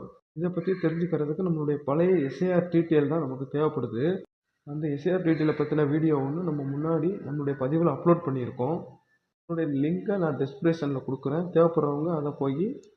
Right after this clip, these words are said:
பார்த்து தெரிஞ்சுக்கோங்க. இப்போ Google Chrome ஓப்பன் பண்ணிக்கிறேங்க.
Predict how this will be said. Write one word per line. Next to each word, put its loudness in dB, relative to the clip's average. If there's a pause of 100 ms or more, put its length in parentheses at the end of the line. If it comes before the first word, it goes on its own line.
(500)
பார்த்து 0
தெரிஞ்சுக்கோங்க. -2 (840)
இப்போ 0 (100)
Google 6
Chrome 6
ஓப்பன் 0
பண்ணிக்கிறேங்க. -2